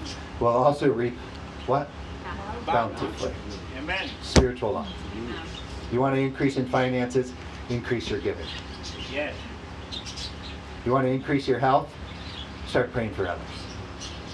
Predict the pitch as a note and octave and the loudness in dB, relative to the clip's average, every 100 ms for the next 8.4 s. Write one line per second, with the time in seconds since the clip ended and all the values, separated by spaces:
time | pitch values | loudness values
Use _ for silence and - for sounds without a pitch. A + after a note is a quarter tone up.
0 | - - D#3+ C3+ C#3+ D3 C3 B2 A#2 G2+ | -8 4 4 6 2 4 4 2 0 2
1 | A#2 - A2 G2 G2+ A2 - - - - | 2 2 -2 0 0 0 -2 -6 -6 -6
2 | - - - - - - - - - - | -8 -6 -6 -4 -6 -8 -8 -8 -6 2
3 | D#3 D3 A#2+ A#2 G2 - - - - - | 4 4 4 0 -2 -6 -10 -10 -10 -6
4 | - D#3+ D3+ C3+ B2+ A#2 G#2 F2+ - - | 0 4 6 4 4 2 2 0 -6 -8
5 | - - - - D#3 - C#3+ A2+ G2+ - | -6 -8 -6 2 2 4 4 2 0 -6
6 | - - - E3+ F3 G3+ G#3 G3 E3+ E3 | -10 2 8 10 10 6 8 6 8 6
7 | D#3+ C#3+ C#3 B2+ D3 C#3+ C3 C3+ B2 A#2+ | 6 6 4 4 4 4 4 4 4 2
8 | A2 F#2+ G#2 E2+ | 0 2 0 0